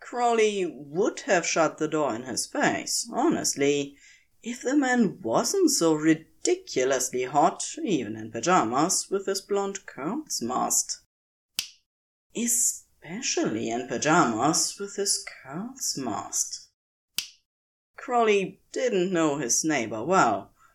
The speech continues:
just to say hi in the hallway, and not even by his actual name, because it was some strange name Crowley hadn't properly caught the first time. But, like a miracle,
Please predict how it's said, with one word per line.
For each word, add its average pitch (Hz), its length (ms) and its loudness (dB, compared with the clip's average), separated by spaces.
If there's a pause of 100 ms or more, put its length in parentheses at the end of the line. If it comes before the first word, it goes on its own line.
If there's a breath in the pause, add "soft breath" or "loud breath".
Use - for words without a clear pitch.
(140)
just 233 340 -2
to - 80 -8
say 247 260 -4
hi 269 280 2
in 120 220 -6
the 131 100 -2
hallway, 147 720 2 (340 soft breath)
and 226 240 -2 (180)
not 170 380 -4
even 208 400 2
by 175 160 2
his 156 220 0
actual 123 420 0
name, 139 480 2 (340 soft breath)
because 156 300 -2
it - 240 -6
was - 240 -2
some 170 420 0
strange 160 640 0
name 143 380 4
Crowley 143 540 2
hadn't - 680 2
properly 123 420 0
caught 180 380 0
the 254 100 -8
first 254 480 -2
time. - 440 -6 (840 soft breath)
But, 214 380 2 (300)
like 120 360 -2
a 107 60 -8
miracle, 151 800 0